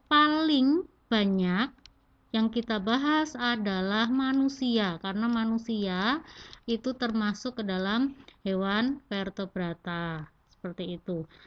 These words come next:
Ya, maka materi kelas sebelas ini satu tahun kita akan membahas tentang sistem yang ada di dalam tubuh kita. Ya,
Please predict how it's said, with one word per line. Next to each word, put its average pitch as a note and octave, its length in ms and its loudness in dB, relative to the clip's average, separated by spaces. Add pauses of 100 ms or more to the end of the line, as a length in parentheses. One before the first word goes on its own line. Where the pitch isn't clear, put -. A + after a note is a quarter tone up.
(160)
Ya, G#3 160 2
maka A#3 640 0 (240)
materi D4 720 0
kelas D4 560 0
sebelas G#3 640 0
ini F#3+ 640 2
satu C4+ 400 -6
tahun C4+ 720 2
kita G3 480 -4
akan F#3+ 160 -6
membahas F#3+ 800 0 (480)
tentang A3+ 880 0 (400)
sistem D4 720 2 (160)
yang A3+ 240 -2
ada G#3 320 -2
di A#3 160 -2
dalam G3+ 400 -2
tubuh G3+ 480 -8
kita. F3 400 -6 (400)
Ya, A3 240 2